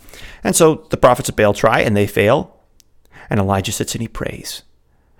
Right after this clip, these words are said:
And the Lord sends down a fire that consumes the rocks, right? He cons-, it consumes the animal on the top, the wood of the offering,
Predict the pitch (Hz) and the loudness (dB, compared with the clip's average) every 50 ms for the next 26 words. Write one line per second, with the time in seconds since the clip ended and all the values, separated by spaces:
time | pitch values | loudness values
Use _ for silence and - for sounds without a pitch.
0 | - 170 151 139 135 107 104 131 175 180 - - 156 151 - - 139 127 110 - | -12 -8 -4 -2 0 2 4 4 4 4 2 -2 -4 -2 0 2 2 2 2 2
1 | - 135 131 131 117 - - - - 107 98 - - 151 160 165 147 - - 92 | 2 2 4 4 2 0 -4 -8 -6 -4 -2 0 2 2 2 2 0 -2 -2 0
2 | 90 95 95 - - - - - - - - - - - - - _ _ _ _ | 2 4 4 4 2 2 2 4 4 4 4 2 -2 -8 -18 -20 _ _ _ _
3 | _ _ _ _ _ _ _ _ _ _ _ _ _ _ _ - 139 156 - - | _ _ _ _ _ _ _ _ _ _ _ _ _ _ _ -2 -2 -2 -2 -4
4 | - - - - - - - - - 202 170 123 - - - - 135 120 - - | -12 -20 -20 -20 -4 0 0 0 2 2 0 0 0 -2 0 0 0 -2 -2 -2
5 | - 135 110 - 131 120 107 - 117 110 110 120 127 143 170 190 196 196 196 190 | -2 -2 0 2 4 2 2 2 0 0 2 2 2 4 4 4 4 4 2 2
6 | - - 107 214 - - - - - - - - - - - 113 101 110 147 196 | 4 4 4 2 2 -2 -8 -20 -20 -20 -20 -20 -14 -6 -4 -4 0 4 4 4
7 | 208 185 160 156 131 117 110 104 - - 107 107 117 | 4 4 4 6 6 6 6 4 2 0 -2 -2 -4